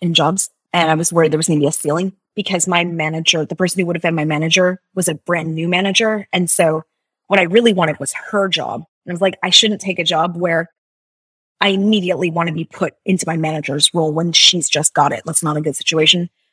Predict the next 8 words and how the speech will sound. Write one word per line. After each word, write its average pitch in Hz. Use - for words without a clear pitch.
And 180
then 160
Aura 185
offered 175
me 160
a 185
full-time 147
contract, -